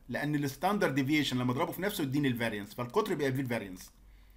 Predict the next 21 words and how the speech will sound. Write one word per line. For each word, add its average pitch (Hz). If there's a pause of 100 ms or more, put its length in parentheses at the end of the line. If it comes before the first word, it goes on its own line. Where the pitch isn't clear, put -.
(600)
والسب 147
قطر 220
ده 190
الكوفاريانس 151
اللي 143
هو 156
التباين 143
المشترك، 120 (320)
التباين 139
المشترك. 117 (280)
طبعًا 147
حسابه 196
ممكن 190
طالما 170
عندي 175
كورليشن 143
وعندي 143
الستاندرد 139
ديفيشن 143
اقدر 123
احسبه. -